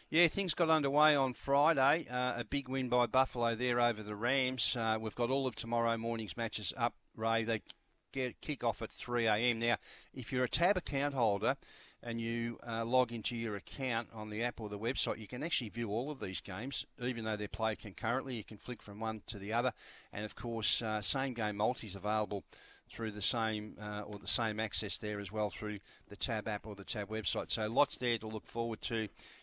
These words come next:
in regards to the N F L. The late game tomorrow, Dallas two fifteen, in from two twenty, Tampa Bay a dollar seventy, a line there of two and a half points.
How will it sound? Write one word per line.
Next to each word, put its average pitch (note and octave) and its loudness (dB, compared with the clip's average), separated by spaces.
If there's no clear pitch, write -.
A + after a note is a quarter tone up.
in G#2+ -6
regards A#2 2
to - -10
the A2 0
N A2+ 0
F - -4
L. A#2+ 4
The A2 0
late C#3 4
game A2+ 0
tomorrow, A2+ 2
Dallas A#2 0
two A#2+ 0
fifteen, A#2 -2
in D#3+ 2
from B2+ -8
two B2 -2
twenty, B2+ -4
Tampa A#2+ -4
Bay A2 2
a G2+ -10
dollar A2 -2
seventy, A2 0
a G#2 -2
line A2+ 2
there A2 -2
of G#2 -4
two A#2 -2
and G#2+ -2
a G2+ 0
half G#2+ 0
points. A2+ -4